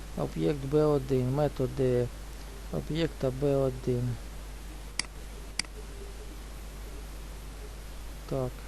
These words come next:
Ну, зрозуміло, то есть можна використовувати, е, якби два класа.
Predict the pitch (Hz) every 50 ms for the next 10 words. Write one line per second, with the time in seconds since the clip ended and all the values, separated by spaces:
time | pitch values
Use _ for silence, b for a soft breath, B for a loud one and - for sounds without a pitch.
0 | - - - - - - - - - - - - - - - - - B B B
1 | B B B 226 208 226 226 208 202 208 190 160 143 143 - 170 165 - - 196
2 | 202 202 185 165 165 165 165 156 147 - 160 156 160 - - - 226 226 214 196
3 | 170 147 127 123 - - - - - - - 160 151 143 143 135 131 131 127 127
4 | 123 123 123 127 127 135 - 135 131 135 139 143 156 151 143 131 127 123 - -
5 | 139 139 139 127 123 120 - - 120 117 123